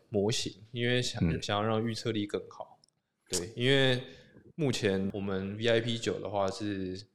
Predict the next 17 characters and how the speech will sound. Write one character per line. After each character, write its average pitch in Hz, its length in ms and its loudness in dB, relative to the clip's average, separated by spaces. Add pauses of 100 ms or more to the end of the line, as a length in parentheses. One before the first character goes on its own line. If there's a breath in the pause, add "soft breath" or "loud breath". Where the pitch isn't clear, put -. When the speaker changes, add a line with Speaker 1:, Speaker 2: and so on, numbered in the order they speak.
(500)
Speaker 1:
费 123 180 2
率 113 140 2
大 104 160 2
概 104 160 6
是 98 600 -4 (280)
万 104 260 0
一 104 60 -2
五 101 180 -6
三 - 260 -6
嘛， 92 160 -14 (200)
Speaker 2:
嗯。 - 100 0
Speaker 1:
那 113 100 2
当 120 160 2
然 104 160 2
就 104 80 -2
是 107 320 -2 (600)
要 101 440 4